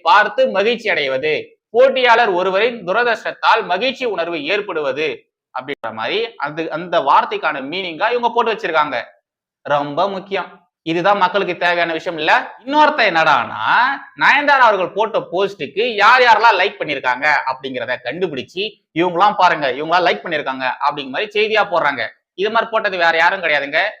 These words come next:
நியூஸ் எயிட்டீன் தமிழ்நாடு, அப்புறம் நம்மளுடைய சன் நியூஸ் தான், அதையும் போடுறோம் பாருங்க. தனுஷை வன்மையாக கண்டிக்கும் நயன்தாராவின் பதிவை லைக் செய்து ஆதரவு தரும் நடிகைகள். தனுஷுடன் ஜோடியாக நடித்த நடிகைகள் ஸ்ருதிஹாசன்,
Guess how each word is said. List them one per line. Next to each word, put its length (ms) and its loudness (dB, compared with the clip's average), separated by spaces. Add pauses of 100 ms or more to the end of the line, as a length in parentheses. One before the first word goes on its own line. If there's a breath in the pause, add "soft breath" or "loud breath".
(120)
நியூஸ் 280 -4
எயிட்டீன் 320 -4
தமிழ்நாடு, 460 -2 (180)
அப்புறம் 260 -4
நம்மளுடைய 240 -4
சன் 160 -10
நியூஸ் 200 -8
தான், 180 -2 (320)
அதையும் 380 0
போடுறோம் 320 0
பாருங்க. 320 2 (420)
தனுஷை 440 4 (100)
வன்மையாக 560 4
கண்டிக்கும் 520 -4
நயன்தாராவின் 680 2
பதிவை 360 -2 (140)
லைக் 260 0
செய்து 360 -6 (240)
ஆதரவு 400 2
தரும் 280 -4
நடிகைகள். 480 -2 (380)
தனுஷுடன் 600 2
ஜோடியாக 500 4
நடித்த 380 0
நடிகைகள் 540 -2
ஸ்ருதிஹாசன், 720 0